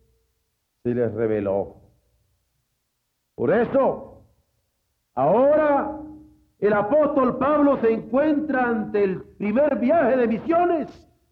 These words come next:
con esta palabra que habían recibido los apóstoles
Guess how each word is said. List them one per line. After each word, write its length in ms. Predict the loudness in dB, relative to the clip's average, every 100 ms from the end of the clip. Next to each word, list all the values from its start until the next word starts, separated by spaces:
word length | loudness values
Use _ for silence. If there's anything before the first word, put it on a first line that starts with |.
| _ _ _
con 220 | 0 2
esta 400 | 2 2 0 -2
palabra 600 | 0 0 2 2 2 2
que 80 | 2
habían 340 | 2 2 2 2
recibido 920 | 0 0 2 4 4 4 4 0 -6 -6
los 300 | 2 2 4
apóstoles 1120 | 2 2 2 2 2 2 2 2 0 -8 -20